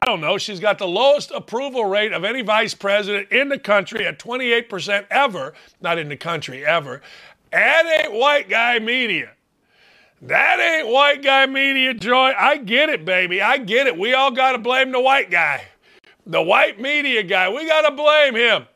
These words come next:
Bad guy. All right, fine. Whatever you think. Who cares? It doesn't affect me what y'all say. However, if you think that the media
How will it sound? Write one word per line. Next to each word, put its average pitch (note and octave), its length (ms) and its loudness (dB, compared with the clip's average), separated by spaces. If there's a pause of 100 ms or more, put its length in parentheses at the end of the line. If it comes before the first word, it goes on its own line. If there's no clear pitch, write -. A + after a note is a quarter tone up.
(840)
Bad D4 400 2
guy. G3+ 400 0 (600)
All F3+ 120 -4
right, G3+ 280 0
fine. F3+ 440 -2
Whatever G#3+ 280 -2
you G#3 140 0
think. F#3+ 300 0
Who G3 160 -6
cares? F#3 500 -2
It D3+ 240 -14
doesn't G3+ 300 -2
affect - 420 -6
me D3 80 -10
what E3 260 -6
y'all D#3 220 -2
say. G#3+ 360 0 (200)
However, G#3+ 500 0 (1300)
if D#3 220 0
you D4 280 0
think B3 600 0 (360)
that F#3 220 2
the E3+ 140 -2
media F3+ 640 -2